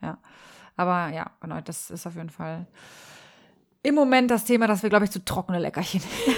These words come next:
<laughs> Nicht, dass sie nicht mitmacht, aber ich glaube, es ist noch ein bisschen, äh, Potenzial nach oben gerade. Aber, ähm, was ich zum Beispiel auch finde, was man, das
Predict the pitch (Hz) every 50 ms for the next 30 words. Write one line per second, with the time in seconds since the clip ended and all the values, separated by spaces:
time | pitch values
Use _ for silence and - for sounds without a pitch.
0 | - 311 294 - 370 349 - - - - - - 349 - - - 320 339 - 262
1 | 269 226 285 277 262 254 240 214 233 233 277 269 254 247 247 269 254 233 - 208
2 | 226 226 - - 220 233 202 220 208 214 208 202 208 202 196 196 190 - - 190
3 | 190 190 185 - 196 185 - 190 180 180 175 - 180 175 175 175 175 180 180 175
4 | 175 165 - 165 165 165 170 170 - - - - - - - - - - - -
5 | - - - - _ - 185 190 190 196 196 190 190 190 - - - 196 196 196
6 | 196 196 190 185 - - - 208 208 233 233 - 247 240 233 226 - - - -
7 | 160 220 277 269 - - - - - - 294 294 277 269 233 247 247 247 - -
8 | - 220 220 226 220 220 226 220 196 - - - - 190 - -